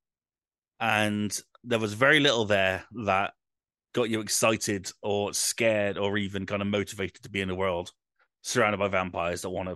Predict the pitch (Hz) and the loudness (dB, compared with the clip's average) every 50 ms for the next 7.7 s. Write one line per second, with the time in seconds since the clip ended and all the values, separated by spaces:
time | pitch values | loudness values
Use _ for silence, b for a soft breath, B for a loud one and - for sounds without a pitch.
0 | 101 117 95 95 - 104 92 - 95 - - - - - - _ _ _ _ _ | -10 -10 -10 -10 -10 -10 -10 -12 -12 -12 -12 -14 -14 -16 -18 _ _ _ _ _
1 | _ _ _ _ _ _ _ _ - - 117 110 110 104 107 101 - - - - | _ _ _ _ _ _ _ _ -2 0 0 0 0 0 -2 -4 -4 -4 -6 -6
2 | - _ _ _ _ _ _ _ _ _ _ _ _ _ _ _ _ _ - 127 | -10 _ _ _ _ _ _ _ _ _ _ _ _ _ _ _ _ _ -12 -10
3 | 113 123 117 101 123 135 139 147 131 151 131 127 139 123 117 120 113 110 104 117 | -8 -8 -8 -2 2 4 4 4 4 2 2 4 4 4 4 2 0 0 -4 -4
4 | 101 - 110 104 110 101 95 - - _ _ _ _ _ - 131 135 143 151 139 | -4 -4 -2 -2 -2 -2 -2 -6 -10 _ _ _ _ _ -4 0 2 4 4 4
5 | 139 - - _ _ _ _ _ _ _ _ - - 135 143 143 139 131 - - | 2 0 -4 _ _ _ _ _ _ _ _ -2 2 4 4 4 2 2 4 6
6 | 208 190 135 110 104 117 123 - _ - - 110 113 110 117 131 127 123 110 101 | 8 8 10 10 8 6 4 2 _ -14 -10 -10 -6 -2 2 2 2 2 2 0
7 | 107 110 107 98 - - 123 107 - - - - - | -2 -2 -2 -2 -2 -2 -4 -4 -4 -6 -14 -14 -16